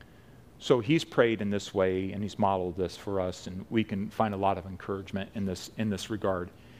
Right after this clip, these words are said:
But what's Jesus doing now? I want us to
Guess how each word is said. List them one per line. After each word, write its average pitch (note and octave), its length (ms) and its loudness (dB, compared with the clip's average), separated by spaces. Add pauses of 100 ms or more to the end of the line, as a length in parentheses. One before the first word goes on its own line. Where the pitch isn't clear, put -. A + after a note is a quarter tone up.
(520)
But A#2+ 120 4
what's C3+ 220 4
Jesus B2+ 360 -2
doing G#2 260 0
now? E2+ 260 -2 (2750)
I A2 40 -2
want A#2 180 4
us A#2 280 0
to G#2 280 2